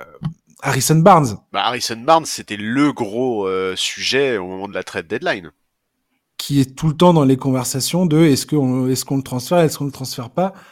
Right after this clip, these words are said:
Speaker 1: Euh, lui, il est signé jusqu'en deux mille vingt-six.
Speaker 2: Ouais, et, et cette saison, il y a des moments où il a vraiment été en difficulté, hein.
Speaker 1: Voilà. Donc, en fait, c'est, c'est là le, le, pour moi, la plus grosse question.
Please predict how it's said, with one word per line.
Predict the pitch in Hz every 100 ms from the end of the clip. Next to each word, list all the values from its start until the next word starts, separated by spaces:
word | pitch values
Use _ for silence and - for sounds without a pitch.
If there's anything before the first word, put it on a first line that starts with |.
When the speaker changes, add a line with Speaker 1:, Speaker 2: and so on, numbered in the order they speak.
| - - - - _
Speaker 1:
Euh, | 135 127 123 120
lui, | 131 147
il |
est | 127
signé | - 135 135
jusqu'en | -
deux | 113 123
mille | 131 117
vingt-six. | 113 113 - 196 - - - _
Speaker 2:
Ouais, | 104 127 - _ 85
et, | 76 78 - 69
et |
cette | 92 98
saison, | - 98 123 147
il | 107
y | 87
a | 85
des | 87
moments | 87 98 123
où | 104
il | 90
a |
vraiment | 87 87 98
été | 98 98
en |
difficulté, | 95 85 82 - 113 87
hein. | 87 _ _ _ _
Speaker 1:
Voilà. | 131 139 160 180 - _ _ _ _ - - -
Donc, | 143 226 - - _ _ _ _ _ 175
en |
fait, | 170 247
c'est, | - - 160 151
c'est | 147 156
là | 170
le, | 151 131
le, | 120 120 120 117 113 -
pour | 131
moi, | 147
la | 143
plus | 131 131
grosse | 123 131
question. | 131 117 -